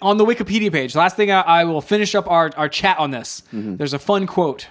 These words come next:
Speaker 1: Uh, and this is, "Yum Brand's chairman, David C. Novak, is credited with introducing the Crystal Pepsi concept after hearing about the idea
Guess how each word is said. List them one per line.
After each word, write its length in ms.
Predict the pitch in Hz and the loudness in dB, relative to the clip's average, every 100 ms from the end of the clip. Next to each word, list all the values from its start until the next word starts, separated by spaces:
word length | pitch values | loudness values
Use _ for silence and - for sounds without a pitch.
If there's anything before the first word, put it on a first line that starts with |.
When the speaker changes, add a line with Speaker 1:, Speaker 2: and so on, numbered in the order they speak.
| _ _ _ _ _ - | _ _ _ _ _ -2
Speaker 1:
Uh, 320 | 147 143 143 | 0 2 0
and 100 | 147 | -2
this 160 | 151 139 | -4 -6
is, 180 | 143 143 | -8 -6
"Yum 340 | 156 208 285 277 | 0 2 2 -2
Brand's 320 | 277 262 - | -2 -4 -6
chairman, 540 | - 262 185 143 143 - _ | -4 -2 -2 -2 -4 -10 _
David 360 | 180 208 233 190 | 0 2 0 -4
C. 240 | - 214 | -4 -2
Novak, 560 | 196 233 151 101 - - _ _ - - | 0 0 -2 -6 -14 -20 _ _ -16 -8
is 140 | 160 | -6
credited 280 | - 269 262 | -2 -2 0
with 120 | 247 | -2
introducing 840 | 226 220 220 247 294 - 135 135 156 _ _ - | -4 -6 -4 0 0 0 -4 -4 -8 _ _ -12
the 160 | 160 170 | -6 -6
Crystal 540 | - - 208 - 208 | -6 -2 -2 0 -2
Pepsi 440 | 208 185 - 180 170 | 0 -2 -2 -8 -10
concept 680 | - 202 220 - 117 - | -6 -2 -2 -6 -12 -10
after 260 | 143 147 165 | -6 -4 -6
hearing 360 | - 285 359 359 | -4 -4 -2 2
about 240 | 302 - | 2 2
the 140 | 240 | 0
idea 480 | 208 165 151 147 156 | 0 2 0 0 -2